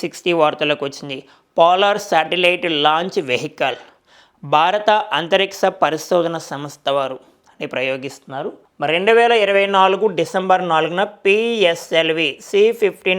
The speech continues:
నైన్ ప్రయోగం చేయబోతున్నారు. అలాగే రెండు వేల ఇరవై నాలుగు డిసెంబర్ ఇరవై నాలుగున, అంటే డిసెంబర్ నాలుగు అయితే పిఎస్ఎల్వి సీ ఫిఫ్టీ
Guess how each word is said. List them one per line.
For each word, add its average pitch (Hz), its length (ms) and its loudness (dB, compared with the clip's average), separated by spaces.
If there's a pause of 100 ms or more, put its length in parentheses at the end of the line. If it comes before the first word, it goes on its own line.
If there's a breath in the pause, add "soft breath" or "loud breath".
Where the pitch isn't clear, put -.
నైన్ 170 280 2
ప్రయోగం 156 400 2 (100)
చేయబోతున్నారు. 151 640 -2 (460)
అలాగే 208 200 2 (100)
రెండు 196 220 0
వేల 220 200 4
ఇరవై 196 200 2 (100)
నాలుగు 180 260 2 (140)
డిసెంబర్ 190 520 0
ఇరవై 165 220 2 (140)
నాలుగున, 156 340 0 (640)
అంటే 175 220 0
డిసెంబర్ 208 460 2
నాలుగు 180 260 4
అయితే 175 120 2 (120)
పిఎస్ఎల్వి 165 640 -2 (100)
సీ 170 100 -2 (120)
ఫిఫ్టీ 175 240 -6